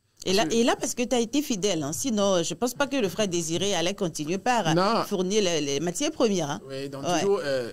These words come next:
Speaker 2: je disais toujours, il faut se baser sur la confiance mutuelle
Speaker 1: Yeah.
Speaker 2: dans le domaine des affaires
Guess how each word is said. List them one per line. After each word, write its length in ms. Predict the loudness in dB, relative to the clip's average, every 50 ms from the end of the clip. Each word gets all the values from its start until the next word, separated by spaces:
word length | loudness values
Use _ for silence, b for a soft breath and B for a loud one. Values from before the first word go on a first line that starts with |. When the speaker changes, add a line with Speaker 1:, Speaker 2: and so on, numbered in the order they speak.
| -12 -14 -8
Speaker 2:
je 120 | -6 -4
disais 280 | -4 -4 -4 -4 -4 -4
toujours, 340 | -4 -6 -6 -6 -6 -6 -8
il 80 | -8
faut 160 | -8 -6 -6 -4
se 120 | -4 -4
baser 160 | -4 -4 -6
sur 100 | -6 -8
la 60 | -8
confiance 520 | -10 -10 -12 -14 -12 -10 -10 -8 -8 -8 -8 -10 -12 -12
mutuelle 400 | -12 -12 -12 -10 -10 -10 -10 -10 -8
Speaker 1:
Yeah. 360 | -6 -4 -2 -2 -4 -4 -6 -10 -14 -18 _ _ _
Speaker 2:
dans 100 | -10 -10
le 80 | -8
domaine 200 | -6 -6 -6 -6 -8
des 100 | -8 -10
affaires 400 | -12 -12 -12 -12 -12 -12 -14